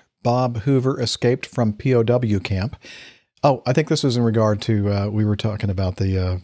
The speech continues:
the, we're on fire, the forest is on fire, gotta get into an airplane we'd never flown before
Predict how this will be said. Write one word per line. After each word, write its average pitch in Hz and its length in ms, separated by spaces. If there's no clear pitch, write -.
the, 107 800
we're 110 220
on 104 180
fire, 107 460
the 98 80
forest 107 360
is 104 120
on 101 140
fire, 107 420
gotta 104 240
get 104 140
into 104 240
an 98 80
airplane 104 320
we'd 101 120
never 101 220
flown 101 240
before 101 500